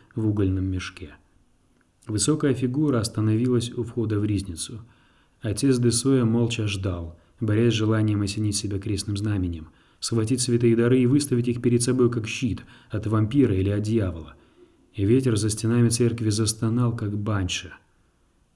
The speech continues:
Незнакомец шагнул вперёд, и свет лампы упал на его лицо. Эд де Соя узнал капитана Марджет Ву,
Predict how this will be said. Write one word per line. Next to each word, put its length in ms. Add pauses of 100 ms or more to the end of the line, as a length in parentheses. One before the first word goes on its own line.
(140)
Незнакомец 680 (360)
шагнул 460
вперёд, 520
и 100
свет 300
лампы 360
упал 320
на 80
его 180
лицо. 480 (960)
Эд 140
де 100
Соя 280
узнал 320
капитана 500
Марджет 480
Ву, 240